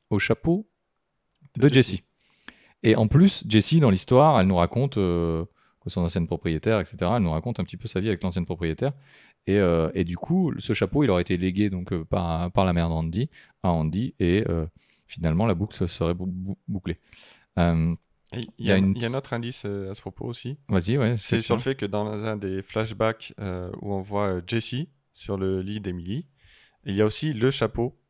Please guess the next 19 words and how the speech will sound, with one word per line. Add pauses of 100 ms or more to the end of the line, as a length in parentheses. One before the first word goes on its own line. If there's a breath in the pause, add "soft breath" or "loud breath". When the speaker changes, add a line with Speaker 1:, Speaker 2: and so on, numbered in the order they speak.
(1040)
Speaker 2:
euh,
de, (320)
de
Jessie,
donc,
euh,
qu'un
enfant
portait.
Donc, (360 soft breath)
c'est
pour
ça
qu'il
y
a
des
éléments
qui,